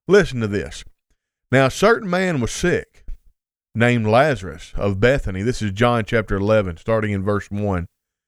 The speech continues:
Uh, "So a certain man was sick, named Lazarus of Bethany, the town of Mary and her sister Martha. It was that Mary which anointed the Lord with ointment and wiped his feet with her hair,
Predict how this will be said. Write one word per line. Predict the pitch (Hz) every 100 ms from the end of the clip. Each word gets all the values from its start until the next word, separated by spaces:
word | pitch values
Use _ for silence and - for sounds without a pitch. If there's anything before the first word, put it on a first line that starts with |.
| _ _ _ _ _ _ _ _ _ -
Uh, | 98 95 85
"So | - 120
a | 113
certain | 160 190
man | 156 170 165
was | 139
sick, | - 110 113 -
named | 113 117
Lazarus | 110 113 127 127 123
of | 127
Bethany, | 110 104 98 98
the | 107
town | 95 113 123 127
of | 117
Mary | 113 110 110 110
and |
her | 110
sister | - 113 - 131
Martha. | 139 175 143 92 76 - _ _ 170
It | 185
was | 202 226 208 143
that | 156 -
Mary | 139 147 120 107 139
which | 131 -
anointed | 127 139 160 156
the | 147
Lord | 143 127 120 131
with | 123
ointment | 120 117 117 135
and | 123 117
wiped | 113 131 -
his | 151
feet | - 120 120 139
with | 135
her | 147 120
hair, | 101 101 113